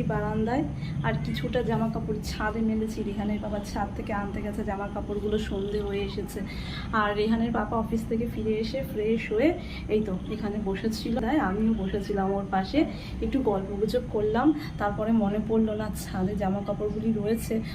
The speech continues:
তো রেহানের বাবাকে পাঠিয়েছি আনতে। আর ওদিকে আমগুলো শুকো দিয়েছি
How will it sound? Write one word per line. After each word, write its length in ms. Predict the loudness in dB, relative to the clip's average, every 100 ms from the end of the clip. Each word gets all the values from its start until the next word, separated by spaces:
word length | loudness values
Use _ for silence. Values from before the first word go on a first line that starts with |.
| -4
তো 40 | 0 0
রেহানের 280 | 0 0 0
বাবাকে 220 | 0 0 0
পাঠিয়েছি 420 | -2 -2 -4 0 0
আনতে। 220 | 2 2 2
আর 80 | 2 2
ওদিকে 280 | 4 6 6 6 2 2 2
আমগুলো 380 | 4 4 4 6 4
শুকো 240 | 2 2 2 6
দিয়েছি 280 | 4 4